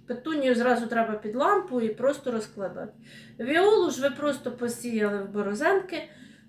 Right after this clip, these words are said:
трішки можна, можна не присипати зверху, можна трошки так, знаєте, як трошки-трошки посипати, як посолити. Я присипаю. То вона буде рости, ось в мене така форма, я в чоловіка стібрила,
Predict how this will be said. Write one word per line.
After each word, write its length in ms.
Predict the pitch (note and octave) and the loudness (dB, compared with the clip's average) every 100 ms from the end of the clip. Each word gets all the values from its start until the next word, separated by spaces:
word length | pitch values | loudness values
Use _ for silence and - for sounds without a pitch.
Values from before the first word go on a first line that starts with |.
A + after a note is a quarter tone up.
| - | -12
трішки 500 | - F#4 G#4 - C4+ | 0 4 4 2 0
можна, 340 | B3+ B3 A3+ B3 | 0 0 -2 -2
можна 460 | E4+ A#4 D4+ A#3+ | 0 0 2 2
не 480 | B3 C#4 C#4+ D4 D4 | 2 4 6 4 0
присипати 760 | C#4+ C#4+ C#4 - C#4 C4+ C4+ B3 | -4 -2 -2 -2 -4 0 2 2
зверху, 500 | B3 B3+ A#3+ A#3 - | 0 0 2 0 -6
можна 840 | A3+ D4 G#4+ G4 E4+ E4+ D4 - - | -4 0 0 0 0 0 0 -4 -14
трошки 360 | - D#4 - A#3+ | -10 -8 -8 -10
так, 200 | - G#3 | -8 -8
знаєте, 420 | A3 C#4+ A#3+ A3 | -2 0 0 -4
як 140 | G3 G3 - - - - | -8 -8 -16 -20 -20 -12
трошки-трошки 720 | F4 F4 - B3+ B3+ B3+ A3 | -10 -8 -8 -4 -4 -4 -10
посипати, 640 | G#3+ G3 - C4 G3 F#3 | -10 -10 -8 -8 -8 -10
як 160 | G3+ - | -12 -12
посолити. 480 | F#3 - F3 - - _ _ _ _ _ - | -16 -14 -14 -14 -18 _ _ _ _ _ -8
Я 160 | D#4 | -2
присипаю. 880 | G#4 D#4 C#4+ - A3+ - C#3 - A3 - - - - - - | -2 0 -2 -2 -6 -6 -10 -10 -12 -16 -20 -20 -20 -18 -10
То 60 | |
вона 340 | C4+ D#4+ F4 D#4+ | 0 2 4 2
буде 240 | C4+ B3+ | 2 2
рости, 420 | B3+ B3 - C#4+ | 4 2 -2 -2
ось 200 | C4+ G#3 | 0 -2
в 40 | A#3+ | -4
мене 180 | A#3 G#3 | -4 -4
така 200 | - G3 | -6 -12
форма, 540 | - C#4+ D4 D#4 D#4+ - | -6 -4 -2 -4 -8 -14
я 140 | - A3+ | -8 -6
в 100 | G#3+ | -6
чоловіка 540 | B3+ B3 A#3+ A#3+ A#3 | -4 -2 -2 -4 -4
стібрила, 680 | A3 - B3+ A3+ A3 A3 A3 | -6 -6 -4 -2 0 0 -2